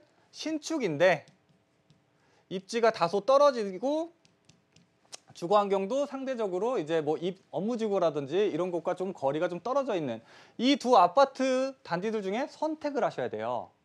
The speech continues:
우리 시청자분이 보유하고 있는 가격대로 가시려면. 그래서 알아보신 곳이 시청자분이 이제 관악구에 알아보셨는데 사실 관악구도 물론 지하철 이 호선이 들어가는 그 지역이다 보니까 관악구 지역도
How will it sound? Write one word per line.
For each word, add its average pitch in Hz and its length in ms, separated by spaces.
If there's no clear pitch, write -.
우리 160 120
시청자분이 208 540
보유하고 175 340
있는 156 160
가격대로 170 460
가시려면. 123 720
그래서 220 220
알아보신 262 520
곳이 190 560
시청자분이 226 520
이제 175 360
관악구에 220 680
알아보셨는데 156 1120
사실 262 280
관악구도 214 800
물론 202 260
지하철 226 420
이 180 120
호선이 214 560
들어가는 196 600
그 202 240
지역이다 208 440
보니까 147 640
관악구 269 440
지역도 202 760